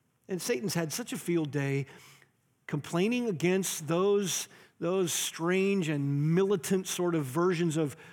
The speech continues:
so-called Christianity who rail against people with personal hatred. We don't do that.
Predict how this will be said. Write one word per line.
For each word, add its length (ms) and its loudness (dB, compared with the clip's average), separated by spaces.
so-called 520 0
Christianity 720 0
who 220 4
rail 460 2
against 380 0
people 280 0
with 340 -2
personal 420 -4
hatred. 420 -2
We 100 -6
don't 160 0
do 160 0
that. 240 -2